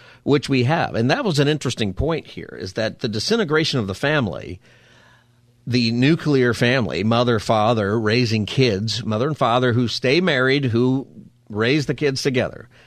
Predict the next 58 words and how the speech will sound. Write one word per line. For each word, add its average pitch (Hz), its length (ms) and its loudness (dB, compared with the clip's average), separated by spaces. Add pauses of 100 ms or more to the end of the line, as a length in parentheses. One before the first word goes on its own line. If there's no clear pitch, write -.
(300)
that 117 160 -2
the 127 100 0
disintegration 135 720 0
of 95 140 -2
that 110 420 0 (400)
is 117 240 -2
impacting 110 460 -2
homelessness. 117 520 0
And 120 100 0
this 151 140 -2
is 120 120 -4
one 131 100 0
of 113 60 -2
the 107 80 -2
reasons. - 440 -6 (480)
It's 120 180 -2
because 127 720 2 (440)
if 131 220 0
you 208 120 0
don't 220 220 2
have 185 220 0
somebody 175 340 0
you 165 220 2
can 117 160 -4
call 139 400 0
when 110 100 -2
you 123 80 0
start 131 300 -2
to 120 80 -4
have 113 240 -2
trouble, 98 400 -6 (580)
or 113 140 -2
you 131 100 2
don't 165 140 0
have 160 180 0
a 139 60 2
relationship 127 720 0
where 120 220 2
people 147 400 0
can 143 320 0
help 135 340 -2
you, 92 160 -4
or 101 140 -2
people 165 280 -2
can 131 140 -6
step 135 340 -4
in, 202 240 0
or 92 80 -4
people 123 280 -6
can 147 160 -6
have 151 160 -2
an 156 80 -2
intervention, 165 520 -2
or 87 60 -8
people 151 260 -6
can 123 140 -4
do 180 160 -2
stuff, - 340 -4